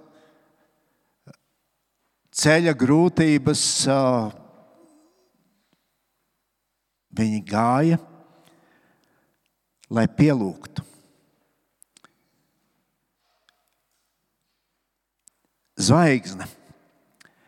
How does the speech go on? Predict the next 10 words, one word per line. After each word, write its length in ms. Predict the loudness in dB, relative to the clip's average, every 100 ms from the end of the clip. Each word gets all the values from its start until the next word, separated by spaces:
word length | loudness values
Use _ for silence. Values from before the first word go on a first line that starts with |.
| _ _ _ _ _ _
Kādai 320 | 2 2 4 0
zvaigznei 720 | 0 2 2 0 -2 -2 -2
tu 240 | -2 -2
šodien 480 | 0 0 0 -4 -4
seko? 480 | -4 -2 -4 -4 -6 -10 -20 _ _ _ _ _ _ _ _ -20 -20 -20 0
Kur 220 | 4 6 6 2 0 -4
šī 300 | -4 0 2 2
zvaigzne 800 | 0 0 2 2 0 -2 -2 -2 -4 -12 -20 -20 -20 -4
tevi 400 | 0 2 0 -4 -8 -10 -20 -20
aizved? 720 | -8 -4 -4 -4 -10 -14 -18